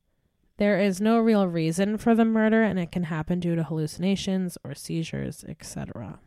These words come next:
Resnick also states that often it's a combination of these that results in the death of a child at the hands of their parent.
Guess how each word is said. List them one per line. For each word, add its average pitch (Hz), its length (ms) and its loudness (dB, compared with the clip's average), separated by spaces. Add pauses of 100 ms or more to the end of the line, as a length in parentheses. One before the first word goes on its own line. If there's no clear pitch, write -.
(2000)
Resnick 208 360 4
also 208 360 4
states 185 440 0
that 180 160 0
often 190 500 4
it's 180 240 -2
a 170 60 -6
combination 180 800 0
of 156 160 -2
these 147 340 0
that 156 140 -2
results 151 400 -4
in 165 60 -6
the 156 100 -4
death 156 200 -2
of 151 80 -4
a 156 60 -4
child 156 380 -2
at 156 100 -8
the 165 60 -6
hands 151 220 -4
of 156 100 -6
their 151 100 -6
parent. - 420 -10